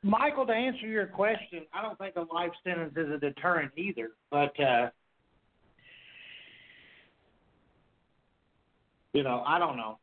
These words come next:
Um, and until they find some kind of, like, reform, uh, in the, in the prison system, I think that if you send someone to prison for a certain amount of years, that I don't think there's any chance of them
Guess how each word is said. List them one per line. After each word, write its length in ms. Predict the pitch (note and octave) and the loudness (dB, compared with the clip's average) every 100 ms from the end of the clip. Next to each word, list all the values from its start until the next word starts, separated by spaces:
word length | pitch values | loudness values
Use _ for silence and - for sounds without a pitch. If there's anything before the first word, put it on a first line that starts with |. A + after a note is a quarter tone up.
| - | -4
Um, 440 | C#3+ C3+ A#2+ A2 - _ _ _ _ - | 0 0 -2 -8 -18 _ _ _ _ -12
and 180 | D3 D3 | -8 -6
until 380 | D3+ C3+ G3+ G3 | -4 0 2 4
they 240 | G3 F3+ | 2 2
find 300 | F3 F3 E3+ - | 0 0 -2 -4
some 160 | D3+ | -8
kind 260 | D#3+ E3 D#3 | -6 -4 -4
of, 140 | C3 - _ _ _ - | -6 -10 _ _ _ -2
like, 200 | C#3+ C#3 | 0 0
reform, 680 | C3+ B2+ D3+ D#3+ E3 D3+ C3 - _ _ _ _ _ _ _ _ _ _ _ _ | -2 0 2 4 4 0 -6 -10 _ _ _ _ _ _ _ _ _ _ _ _
uh, 320 | B2 B2 C3 B2 | -4 0 2 2
in 160 | D3+ D#3 | 0 2
the, 760 | D3 C3 _ _ _ _ - | 2 0 _ _ _ _ 0
in 100 | E3 | 2
the 80 | D#3 C3+ | 2 2
prison 380 | D#3 F3 F3 D#3 - - _ - | 2 2 0 -10 -14 -20 _ -4
system, 420 | E3+ E3 D3+ C3+ | -2 -4 -8 -2
I 120 | C#3+ - | -2 0
think 240 | D#3+ D#3 - | -2 -2 -2
that 140 | C#3 | 0
if 140 | C3+ C3+ | 0 -2
you 120 | D3 C#3 | -8 -2
send 180 | E3 E3 D3 | 2 2 0
someone 340 | D#3 D3 D3 | 0 2 2
to 80 | C3 | 0
prison 520 | - D#3+ D#3+ C#3 B2+ - | 2 2 2 -6 -14 -8
for 360 | C3+ B2 A#2 - _ _ _ _ _ _ _ - | -2 -2 -2 -6 _ _ _ _ _ _ _ 0
a 80 | C3+ C#3 | 0 4
certain 240 | E3+ D3+ | 2 2
amount 300 | D3 D3+ C#3+ | -2 -4 -2
of 60 | C3 | -2
years, 520 | B2 F#3 F#3 C#3 B2 - | -2 0 2 0 -4 -4
that 220 | C3+ B2+ - _ _ _ _ - | -2 -2 -4 _ _ _ _ 2
I 140 | C#3 | 4
don't 220 | E3 C#3+ | 4 0
think 200 | D#3 D#3+ | -4 -2
there's 220 | D#3+ D3+ C#3 | 0 0 0
any 260 | E3+ D#3 - | -6 -6 -8
chance 260 | E3 D#3+ D#3 | -6 -6 -6
of 160 | D#3 C#3 | -8 -6
them 320 | D3+ D3+ D3 | -6 -6 -10